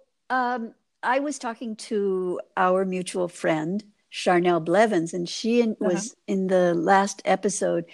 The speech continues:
Speaker 1: she was describing to me about this, uh, Proposition, Proposition sixteen, which would amend a certain section of Prop two oh nine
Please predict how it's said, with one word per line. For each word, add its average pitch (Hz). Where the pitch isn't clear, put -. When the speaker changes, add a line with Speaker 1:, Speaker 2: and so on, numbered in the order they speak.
Speaker 1:
she 214
was 202
describing 175
to -
me 175
about 165
this, -
uh, 165
Proposition, 185
Proposition 190
sixteen, 214
which 165
would 175
amend 208
a 170
certain 175
section 214
of 170
Prop -
two 196
oh 165
nine 165